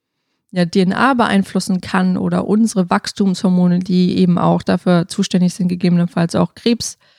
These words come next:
voranzutreiben. Das hat man natürlich bis dahin noch nicht gewusst. Und das ist nichts Schlimmes, aber wir vertrauen halt sehr darauf, auf diesen Forschungen, auf diesen Erkenntnissen und richten unser ganzes Leben irgendwie danach aus.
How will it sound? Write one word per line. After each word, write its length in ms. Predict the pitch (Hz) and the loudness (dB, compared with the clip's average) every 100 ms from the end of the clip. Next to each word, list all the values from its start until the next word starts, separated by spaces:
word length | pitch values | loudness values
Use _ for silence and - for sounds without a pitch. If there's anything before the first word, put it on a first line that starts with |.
| _ | _
voranzutreiben. 1000 | - 180 175 175 196 - 170 175 180 175 - _ _ _ _ _ _ | -4 0 0 -2 -4 0 2 4 2 0 -4 _ _ _ _ _ _
Das 280 | - 190 - | -4 -4 -2
hat 140 | 220 | 0
man 120 | 214 202 | 2 4
natürlich 380 | 202 - 202 | 2 0 -2
bis 120 | - - | -2 -4
dahin 220 | 208 196 | 0 4
noch 60 | |
nicht 200 | 196 196 | 4 0
gewusst. 460 | - 233 - - - _ _ _ _ - _ | -2 -4 -4 -4 -12 _ _ _ _ -20 _
Und 160 | - 214 | 0 2
das 160 | 240 240 | 2 2
ist 80 | |
nichts 200 | 220 196 | 0 0
Schlimmes, 520 | - 226 320 427 - - _ _ _ _ | 0 0 0 -6 -12 -18 _ _ _ _
aber 480 | 202 220 247 254 - _ _ _ _ _ _ _ _ _ | 0 2 2 0 -4 _ _ _ _ _ _ _ _ _
wir 180 | 208 220 | -2 0
vertrauen 500 | 233 - 240 262 240 | 0 0 0 2 2
halt 140 | 202 | 0
sehr 220 | - 196 | -2 -2
darauf, 420 | 185 180 175 175 - | 0 -2 -2 -2 0
auf 240 | 208 202 | -2 -2
diesen 300 | - 185 185 | -2 0 0
Forschungen, 480 | - 190 196 190 180 | 0 0 0 0 -2
auf 80 | 180 | -2
diesen 240 | 185 180 | 0 0
Erkenntnissen 580 | 175 - 202 220 185 190 | 0 -2 -2 -2 -4 -2
und 140 | 180 | 0
richten 260 | 196 202 220 | 0 -2 0
unser 240 | 190 185 | 0 2
ganzes 320 | 180 180 175 | 2 2 0
Leben 260 | 190 190 190 | 0 2 2
irgendwie 240 | 175 165 | 0 -2
danach 320 | 165 175 170 - | -2 -2 -4 -4
aus. 380 | - 190 - | -4 -4 -6